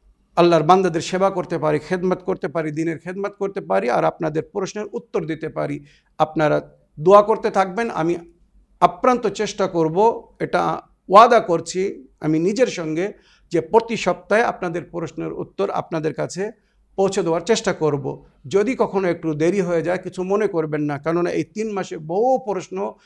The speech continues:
এসে রয়েছে। আস্তে আস্তে এগুলোর উত্তর আমি দেওয়ার চেষ্টা করব। যারা প্রশ্ন পাঠিয়েছেন, আপনারা নিজের প্রশ্নের উত্তর শোনার অপেক্ষায় আছেন। কিছু প্রশ্ন হয়তো আমি নেব না, ডিলিট করে দেবো, সে সমস্ত প্রশ্ন সময় কেটে গেছে। মানে রমজান মাসে রম-,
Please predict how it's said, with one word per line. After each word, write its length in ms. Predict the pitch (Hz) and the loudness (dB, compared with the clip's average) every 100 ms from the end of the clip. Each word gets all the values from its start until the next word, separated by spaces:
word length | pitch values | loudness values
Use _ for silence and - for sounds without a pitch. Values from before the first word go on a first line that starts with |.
| _ | _
এসে 220 | - 175 180 | -2 0 2
রয়েছে। 640 | 170 170 214 226 - _ _ _ _ - | 2 2 0 0 -2 _ _ _ _ 4
আস্তে 260 | 202 202 185 | 4 4 0
আস্তে 220 | 160 185 185 | 0 0 0
এগুলোর 340 | 156 165 185 208 | 2 2 2 2
উত্তর 340 | 190 - 185 - - _ - | -4 -2 -2 -4 -10 _ -2
আমি 160 | 165 | 0
দেওয়ার 260 | 165 160 180 226 | 4 4 2 0
চেষ্টা 280 | 254 - 175 | -4 -2 -2
করব। 280 | 170 151 151 165 - _ - | -2 0 -2 -2 -10 _ 0
যারা 220 | 160 156 | 2 4
প্রশ্ন 300 | 160 196 190 165 | 2 0 0 -2
পাঠিয়েছেন, 580 | 170 175 196 190 208 220 220 _ _ _ | -2 0 -4 -2 -4 -4 -8 _ _ _
আপনারা 320 | 165 175 170 160 | -2 2 0 2
নিজের 240 | 156 170 | 0 -2
প্রশ্নের 340 | 175 185 175 175 | -2 -2 -2 -4
উত্তর 180 | 180 196 | -2 -6
শোনার 260 | - 180 170 | -4 -2 0
অপেক্ষায় 480 | 160 214 208 180 | 0 -4 0 2
আছেন। 300 | 165 - 196 220 - _ _ | 2 0 -4 -4 -10 _ _
কিছু 160 | - 262 | -6 -4
প্রশ্ন 300 | - 196 190 202 | -4 -4 -2 -2
হয়তো 320 | 175 226 226 | 4 4 4
আমি 220 | 190 185 226 - _ _ _ _ | 2 2 0 -6 _ _ _ _
নেব 200 | 190 240 226 | 2 6 6
না, 120 | 202 196 | 6 6
ডিলিট 260 | 196 220 220 | 4 2 4
করে 160 | 190 | 2
দেবো, 200 | 180 175 202 | 2 2 2
সে 140 | 202 | 0
সমস্ত 300 | 202 196 185 | -2 -4 -4
প্রশ্ন 360 | 180 185 180 185 | -4 -2 -2 -2
সময় 340 | 175 180 180 175 | -4 0 2 2
কেটে 240 | 190 196 | 0 0
গেছে। 200 | 170 165 175 | 0 0 0
মানে 180 | 175 165 | 0 0
রমজান 340 | 180 190 180 | 0 0 0
মাসে 240 | 170 170 180 | -2 -2 2
রম-, 320 | 175 180 | 2 2